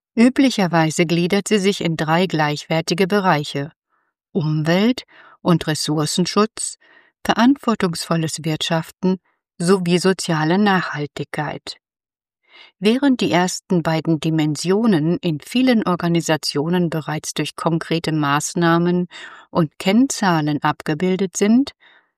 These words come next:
stellt sich bei sozialer Nachhaltigkeit häufig die Frage, wie sich diese praktisch umsetzen lässt. Besonders durch die E-U-Richtlinie zur Nachhaltigkeitsberichterstattung, C S R D,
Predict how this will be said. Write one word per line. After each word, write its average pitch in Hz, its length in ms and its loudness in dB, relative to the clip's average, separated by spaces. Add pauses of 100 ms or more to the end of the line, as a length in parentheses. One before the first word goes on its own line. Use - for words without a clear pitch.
(140)
stellt - 540 -2
sich - 300 0
bei 170 160 0
sozialer 160 560 0
Nachhaltigkeit 160 960 -2
häufig 220 420 2
die 170 80 0
Frage, 147 600 -2 (680)
wie 262 100 6
sich 262 240 0
diese 190 300 2
praktisch - 520 -2
umsetzen 147 680 0
lässt. - 420 -10 (1000)
Besonders 190 600 4
durch - 220 -4
die 139 240 0
E-U-Richtlinie 165 920 0
zur - 160 0
Nachhaltigkeitsberichterstattung, 165 2000 0 (540)
C - 360 0
S - 260 -8
R 151 220 -4
D, 175 360 0